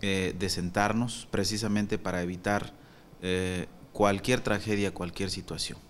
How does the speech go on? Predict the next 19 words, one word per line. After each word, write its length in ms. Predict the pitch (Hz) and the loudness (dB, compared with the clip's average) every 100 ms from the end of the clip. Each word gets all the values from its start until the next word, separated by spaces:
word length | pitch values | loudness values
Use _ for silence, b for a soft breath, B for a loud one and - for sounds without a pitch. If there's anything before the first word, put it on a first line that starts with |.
| - - | -12 -6
Es 180 | 95 101 | -4 0
uno 240 | 110 110 | 2 2
de 240 | 95 90 87 - - - | 2 -2 -4 -12 -20 -8
varios 420 | 92 101 104 101 | 2 2 2 -2
operativos 600 | 95 85 85 - 101 101 | -4 -6 -4 -2 -2 -2
que 140 | - | -4
vamos 360 | 90 95 101 - | -2 -2 -2 -4
a 80 | 90 | -6
realizar, 580 | 90 87 87 - 98 101 B B B B B - | -4 -2 -2 0 0 0 B B B B B -6
eh, 220 | 87 90 | -2 0
en 100 | 90 | 0
esta 220 | 101 - | 0 -2
temporada, 640 | 92 95 90 98 101 113 | -4 -4 0 2 2 2
sobre 260 | 113 90 87 | -4 -8 -8
todo 300 | - 92 92 | -6 -4 -4
por 200 | 78 82 | -4 -8
el 140 | 80 | -8
tema 240 | - 90 95 | -6 -4 -2
de, 220 | 87 85 | -4 -6